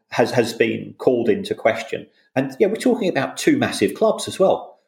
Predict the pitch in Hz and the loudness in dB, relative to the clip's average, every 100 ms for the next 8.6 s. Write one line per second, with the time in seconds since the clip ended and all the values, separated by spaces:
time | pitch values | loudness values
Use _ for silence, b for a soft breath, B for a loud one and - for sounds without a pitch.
0 | _ - - - 123 147 165 120 - 120 | _ 0 2 2 2 2 2 0 2 0
1 | 117 147 190 143 98 92 - - - 110 | 0 0 0 0 -2 -4 -6 -8 -4 -6
2 | B B B _ 131 139 135 147 143 143 | B B B _ 2 2 2 2 4 2
3 | 139 165 151 117 117 117 139 - 147 - | 2 0 -2 0 0 0 0 0 0 0
4 | - 101 b b b - - - - 165 | -4 -4 b b b 2 2 0 -2 0
5 | - 170 110 160 196 190 165 165 - 226 | 0 -2 2 4 6 4 2 -2 0 0
6 | - 151 143 - - 143 135 147 135 131 | 0 -2 -4 -6 -2 0 2 2 0 -2
7 | - 127 127 - 202 220 196 151 143 123 | -2 -4 -6 -2 -2 0 -4 -4 -4 -2
8 | 120 123 117 117 117 | -2 0 -2 0 -4